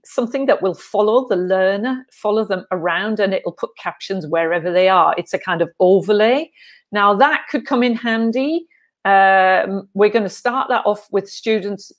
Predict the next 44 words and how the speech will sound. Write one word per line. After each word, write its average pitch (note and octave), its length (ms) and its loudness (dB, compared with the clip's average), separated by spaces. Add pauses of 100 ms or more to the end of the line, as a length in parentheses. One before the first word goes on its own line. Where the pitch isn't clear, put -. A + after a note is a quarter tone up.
with F3+ 160 -4
a F#3 40 -4
disability F#3+ 640 -2
or F3+ 100 2
neurodiverse. F3+ 880 0
We'll, F3+ 220 0
we'll G3+ 160 2
pilot A3 500 -6
it - 140 -4
with F3 80 -8
some D#3+ 180 -14
people, A3 320 -8
see - 160 -12
what D3+ 200 -6
they D#3+ 100 -8
think C#4+ 480 -6
before G3+ 360 4
we F#3+ 120 4
sort F#3 320 2
of - 100 -6
can F#3 160 -8
say F3+ 240 0
it's E3+ 200 -4
a F3 40 -4
useful, F3 680 -4 (400)
um, D#3 420 -2 (520)
disability, E3+ 1080 -2 (140)
uh, D#3 300 -4
uh, F3 240 -2
assistive - 480 -8
technology. E3 800 -4 (420)
Uh, F3 460 4
we'll F#3 220 4
try B3+ 320 2
it F#3 120 6
out F#3+ 300 0
with G#3+ 140 4
that. B3+ 200 2
One D4+ 220 2
could A#3+ 180 -6
fill C#4 200 2
in D4 140 4
some F3 280 -6
gaps. - 560 -6